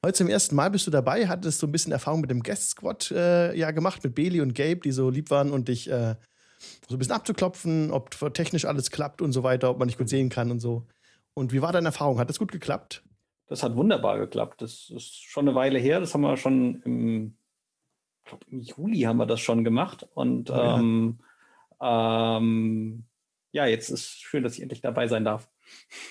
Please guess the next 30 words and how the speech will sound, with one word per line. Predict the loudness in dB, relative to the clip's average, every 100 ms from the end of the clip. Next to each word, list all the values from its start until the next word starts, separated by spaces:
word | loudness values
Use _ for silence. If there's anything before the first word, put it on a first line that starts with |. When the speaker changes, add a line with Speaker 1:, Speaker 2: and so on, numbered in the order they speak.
| -20 -12
Speaker 1:
Ja, | -4 0 0
wir | 0
freuen | 2 2 2
uns | 0
auch | -4
total, | -8 -6 -4 -2 -2 -2 0 -2 -2
äh, |
dass | -4 -2
du | -4
jetzt | -2
dabei | 0 2 2
bist. | 2 -2 -8 -20 -20 -20 _
Denn, | 0 2 2 -2 -8 _ -8
ja, | -4 -2 0
hast | 0 0
du |
gerade | 0 4
schon | 4
gesagt, | 4 4
im |
Juli, | 2 4 4 4
das | 2 0
ist | 0
eine |
ganz | 0 2
schön | 0
lange | 2 0 0
Zeit. | -2 -2 -2 -6 _ _ _ -6
Äh, | 0 2
die, | 2 0